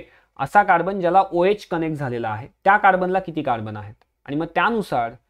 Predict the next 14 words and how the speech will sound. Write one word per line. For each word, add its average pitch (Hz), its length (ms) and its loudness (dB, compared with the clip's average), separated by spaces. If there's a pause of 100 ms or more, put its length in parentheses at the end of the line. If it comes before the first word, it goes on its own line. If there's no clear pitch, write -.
(320)
आपण 143 240 -6
बघू 135 200 -4
शकतो 160 340 -10 (400)
की 151 60 0
इथे 151 300 -4
हा 135 180 -8
जो 165 120 -2
ऑप्शन 151 320 -6
आहे, 127 180 -10
हा - 580 -12
ऑप्शन 147 380 -8 (400)
करेक्ट 110 260 -8
बनणार 107 300 -14
आहे. - 160 -20